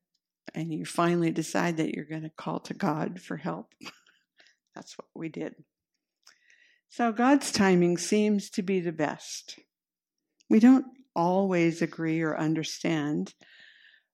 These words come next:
Following the healing service, two very dear friends and supportive friends came from the church,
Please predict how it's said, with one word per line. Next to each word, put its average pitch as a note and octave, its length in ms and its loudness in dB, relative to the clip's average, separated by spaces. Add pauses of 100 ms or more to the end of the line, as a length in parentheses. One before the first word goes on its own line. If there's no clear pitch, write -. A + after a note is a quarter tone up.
(120)
Following G#3 520 2
the F#3 100 -2
healing F#3 420 0
service, F3 680 -6
two B3 560 10
very F#3+ 400 2
dear F3+ 340 0
friends D#3+ 680 -2
and F3 240 2
supportive F3 560 -6
friends D3 520 -4 (580)
came A3 340 2
from A3+ 220 6
the A3 100 4
church, - 680 -10